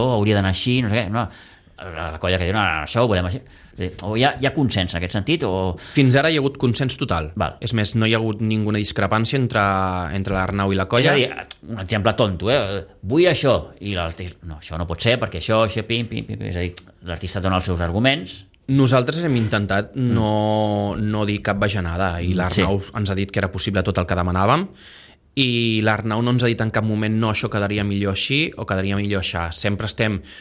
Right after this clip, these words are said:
Speaker 2: oberts a, a la seva opinió, perquè és l'artista, però de moment no ens ha posat cap trava, perquè tampoc hem dit una cosa molt extravagant.
Speaker 1: Ja. De moment, Xavi, eh, la restauració segueix per un procés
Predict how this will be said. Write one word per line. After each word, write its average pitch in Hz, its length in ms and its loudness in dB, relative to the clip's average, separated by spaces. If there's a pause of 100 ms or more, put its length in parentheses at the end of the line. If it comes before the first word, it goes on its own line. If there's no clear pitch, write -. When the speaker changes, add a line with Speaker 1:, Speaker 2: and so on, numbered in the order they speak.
(140)
Speaker 2:
oberts 101 680 0
a, 95 840 0
a 95 140 -6
la 92 100 -4
seva 101 220 -2
opinió, 101 500 0
perquè 92 220 -6
és 85 60 -4
l'artista, 92 600 -2 (440)
però 107 160 2
de 101 100 0
moment 107 260 0
no 123 120 2
ens 110 100 0
ha 104 80 2
posat 90 560 -4
cap - 260 -6
trava, 95 920 0
perquè - 180 -4
tampoc 95 300 -6
hem 104 260 0
dit 98 200 -2
una 98 200 0
cosa 92 240 -2
molt 92 460 -2
extravagant. 80 640 -4 (100)
Speaker 1:
Ja. 78 160 -4 (640)
De 117 160 2
moment, 131 240 4
Xavi, 151 300 2
eh, - 100 -8
la 95 320 0
restauració 101 480 0
segueix 123 260 2
per 120 140 2
un 127 220 4
procés 113 580 0